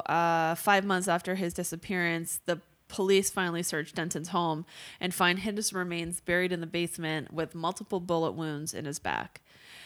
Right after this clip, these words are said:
So then police are like, "Well, Louise obviously did it," because she had given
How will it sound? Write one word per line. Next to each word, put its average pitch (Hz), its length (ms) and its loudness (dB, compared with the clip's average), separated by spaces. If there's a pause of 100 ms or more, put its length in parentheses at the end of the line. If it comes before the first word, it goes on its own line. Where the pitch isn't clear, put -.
(160)
So 190 460 6
then 180 160 0
police 202 300 2
are 180 100 2
like, 151 440 2 (100)
"Well, 180 240 2
Louise 170 280 2
obviously 135 360 -2
did 139 140 -2
it," 104 100 -2
because 196 260 -2
she 226 200 2
had 226 200 2
given 175 480 -2